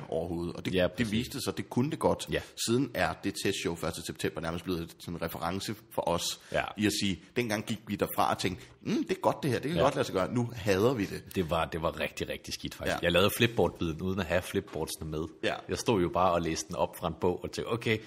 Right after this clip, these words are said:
Speaker 2: så, øh, her er en obligatorisk pig joke." Øh.
Speaker 1: Og du lavede din, øh, du havde en hamsterbid, og du
Speaker 2: Ja, ja,
Speaker 1: havde,
Speaker 2: den der var
Speaker 1: øh,
Speaker 2: Sephora-biden, som,
Speaker 1: Sephora-biden.
Speaker 2: øh, som vi så udgav inden showet, men som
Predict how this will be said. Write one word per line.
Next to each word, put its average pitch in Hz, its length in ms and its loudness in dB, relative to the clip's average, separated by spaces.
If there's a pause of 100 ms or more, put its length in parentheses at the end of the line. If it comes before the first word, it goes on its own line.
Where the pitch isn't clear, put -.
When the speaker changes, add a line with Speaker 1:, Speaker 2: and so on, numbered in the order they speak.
(140)
Speaker 2:
så, 123 280 0 (180)
øh, 98 220 0 (160)
her 117 180 2
er 95 260 2
en 98 100 -4
obligatorisk 95 640 -2 (100)
pig 110 240 -2
joke." 92 300 -2
Øh. 101 440 0
Speaker 1:
Og 95 160 2
du 104 60 2
lavede 90 500 2
din, 85 240 -8
øh, 82 60 -6 (280)
du 90 60 -6
havde 90 120 -2
en 87 60 -4
hamsterbid, 135 560 -2 (320)
og - 140 -8
du 104 60 0
Speaker 2:
Ja, 117 120 8
ja, - 60 10
Speaker 1:
havde, 104 120 6
Speaker 2:
den 104 100 6
der 92 240 6
var 78 100 0
Speaker 1:
øh, 78 200 -4
Speaker 2:
Sephora-biden, 110 640 0
som, 87 140 -2
Speaker 1:
Sephora-biden. 113 520 0
Speaker 2:
øh, 101 60 -4
som 82 120 -4
vi 73 60 -6
så - 60 -4
udgav 90 320 2
inden 92 200 2
showet, 85 340 0
men 82 140 -4
som 78 260 0